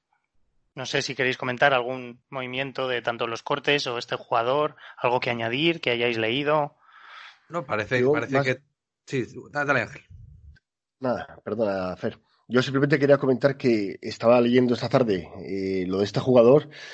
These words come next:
Speaker 3: Sí que es verdad que decían lo-, los compañeros fans de Cowboys aquí en España que les daba un poquito de lástima esta,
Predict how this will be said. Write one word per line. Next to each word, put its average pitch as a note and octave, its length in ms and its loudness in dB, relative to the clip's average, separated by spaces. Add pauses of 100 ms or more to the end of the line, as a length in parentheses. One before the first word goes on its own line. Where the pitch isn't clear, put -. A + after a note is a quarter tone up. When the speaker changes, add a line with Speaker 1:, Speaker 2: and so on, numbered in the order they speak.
(340)
Speaker 3:
Sí - 260 4
que G#3 100 8
es F#3 60 8
verdad F#3 200 10
que F#3 100 2
decían D3 1000 0 (320)
lo-, A2+ 240 -8
los G2 240 -12
compañeros G2+ 600 -2
fans G#2 280 -2
de G#2 100 2
Cowboys A2+ 340 4
aquí A2 120 -8
en G#2+ 60 -6
España G#2+ 360 -4
que G2+ 120 -10
les G2 120 -4
daba G#2 120 0
un A2+ 80 -2
poquito A#2 240 -2
de B2 60 4
lástima G2+ 340 -4
esta, G2+ 400 -2